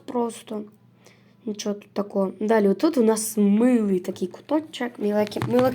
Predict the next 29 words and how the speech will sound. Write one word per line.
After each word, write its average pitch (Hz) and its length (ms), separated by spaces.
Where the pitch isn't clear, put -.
кімната. 214 380
Тут 339 180
у 294 60
нас 226 160
панди, 302 540
аксолотлі, 302 680
котики, - 520
собачки, 269 680
навіть 285 280
алеї. 311 540
Е, 220 540
ми 254 160
з-, 277 160
ну, 220 120
та 208 160
знаходимо, 185 540
ну, 254 180
ось - 440
їх 196 160
можна 185 260
тут 190 260
готувати, 339 760
ну, 294 120
і 208 340
можемо 185 320
йти 180 180
далі. - 340
А, 262 280
да, 220 160